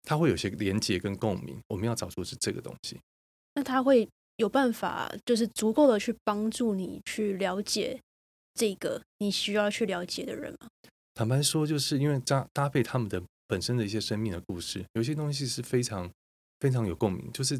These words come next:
Speaker 1: 这些测验有时候也是有它的一些参考之处的，是有的。
Speaker 2: 嗯，嗯。
Speaker 1: 不过当然这些测验它不会是个学术上面的测验。
Speaker 2: 它是比较趣味化的吗？
Speaker 1: 其实包含最近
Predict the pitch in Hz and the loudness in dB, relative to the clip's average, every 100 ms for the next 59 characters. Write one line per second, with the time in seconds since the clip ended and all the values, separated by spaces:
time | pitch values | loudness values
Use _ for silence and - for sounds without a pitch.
0 | - 139 139 135 135 - _ _ - - | -2 -2 2 2 2 -4 _ _ -4 0
1 | 139 113 82 - 127 98 110 87 - 104 | 2 2 0 0 0 0 -2 -2 -4 -4
2 | 92 - 95 104 101 - - - - - | -4 -4 -4 -4 -6 -6 -8 -8 -10 -14
3 | - - 247 254 233 208 196 190 190 175 | -8 0 4 4 4 2 0 -2 -4 -6
4 | 190 _ - 143 151 139 113 - 156 135 | -12 _ 4 6 6 4 4 0 0 2
5 | 139 135 135 127 117 - 127 - 95 117 | 2 2 2 2 0 -2 -4 -2 0 0
6 | 110 113 95 - - 90 95 120 95 95 | 2 -2 -4 -8 -2 0 0 -2 -2 -2
7 | 90 87 - - - - _ _ _ - | -4 -4 -6 -8 -10 -14 _ _ _ -2
8 | 302 320 214 202 - - 294 214 214 196 | 2 4 4 0 -2 0 2 4 4 2
9 | 190 175 - - - - 143 165 170 156 | -4 -8 -10 -14 -16 -6 0 4 4 4
10 | 113 101 135 131 131 | 2 2 0 2 0